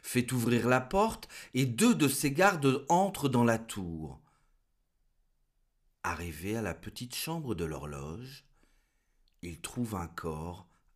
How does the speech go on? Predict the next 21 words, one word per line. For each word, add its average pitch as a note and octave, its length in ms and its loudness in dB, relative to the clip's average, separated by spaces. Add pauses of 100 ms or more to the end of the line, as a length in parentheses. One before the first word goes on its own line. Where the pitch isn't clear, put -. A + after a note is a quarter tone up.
à F2 120 -6
terre, B1+ 600 -14 (1700)
le D2+ 140 -10
visage G#2 640 -2 (340)
tourné A#2+ 420 0
vers D#2 240 -4
l'horloge F#2 760 -8 (1000)
et D#2+ 120 -12
une D#2 180 -10
clé G2+ 480 -8 (440)
dans D#2 260 -12
sa - 220 -10
main. A#1 360 -16 (1300)
Cette - 440 -12
clé D#3+ 480 -8 (480)
qui - 140 -10
permettait C#3 880 -4 (300)
à G#2 140 2
Henri B2+ 400 2
de A2+ 120 2
Vic A2+ 460 -4